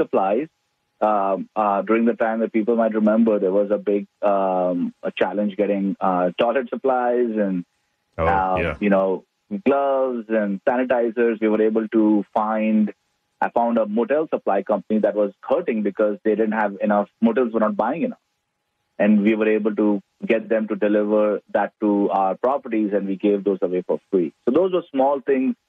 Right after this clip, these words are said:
Speaker 1: that we were able to do for our residents. We worked with them if they were unable to pay rent on time. Uh, we waived, uh, late fees. Um, you know, we, uh, uh, when we couldn't do any resident functions, we used to give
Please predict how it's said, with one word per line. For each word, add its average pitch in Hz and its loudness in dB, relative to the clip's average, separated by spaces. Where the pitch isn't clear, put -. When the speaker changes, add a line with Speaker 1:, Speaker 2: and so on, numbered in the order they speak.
Speaker 1:
that 117 2
we 120 -2
were 117 0
able 113 2
to 113 0
do 113 2
for 110 2
our 104 0
residents. 110 0
We 110 4
worked 120 2
with 110 -4
them 110 0
if 101 -4
they 107 0
were 104 2
unable 104 0
to 104 -2
pay 104 0
rent 104 0
on 113 0
time. 110 0
Uh, 95 0
we 101 0
waived, 101 0
uh, 95 2
late 123 2
fees. 127 2
Um, 92 -2
you 101 0
know, 98 4
we, 95 2
uh, 92 -2
uh, 90 2
when 110 0
we 110 0
couldn't 139 0
do 131 4
any 123 -2
resident 113 -2
functions, 110 0
we 104 4
used 104 2
to 107 0
give 104 0